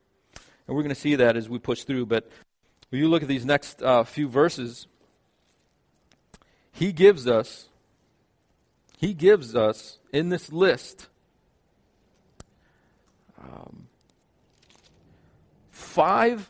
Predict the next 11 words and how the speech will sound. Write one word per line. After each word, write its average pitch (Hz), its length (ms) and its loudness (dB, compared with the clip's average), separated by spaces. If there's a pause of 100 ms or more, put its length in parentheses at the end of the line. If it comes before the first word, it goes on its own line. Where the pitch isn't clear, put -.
negatives 143 920 -2 (300)
that 135 140 0
should 180 280 -6
not 226 520 2
define 135 380 0
an 117 100 -4
elder, 117 360 -4 (1300)
and 127 160 -6
then 139 220 0
eight - 320 0
positives 123 760 -2